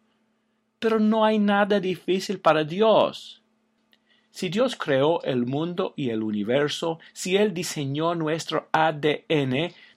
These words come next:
también puede hacer que una virgen dé a luz a un niño. Segundo punto.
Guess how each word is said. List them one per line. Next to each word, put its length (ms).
también 480
puede 260
hacer 440
que 280
una 320
virgen 680
dé 300
a 140
luz 380
a 100
un 140
niño. 360
Segundo 540
punto. 500